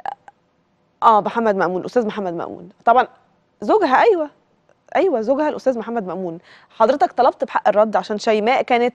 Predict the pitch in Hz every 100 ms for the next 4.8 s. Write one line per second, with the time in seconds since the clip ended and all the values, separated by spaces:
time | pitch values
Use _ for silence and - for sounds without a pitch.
0 | _ 220 185 180 170 165 233 220 202 180
1 | 175 156 - - - _ _ - _ 277
2 | 330 294 247 262 277 247 - - - -
3 | - _ - _ _ 202 196 - 226 220
4 | - - 165 - - 175 180 -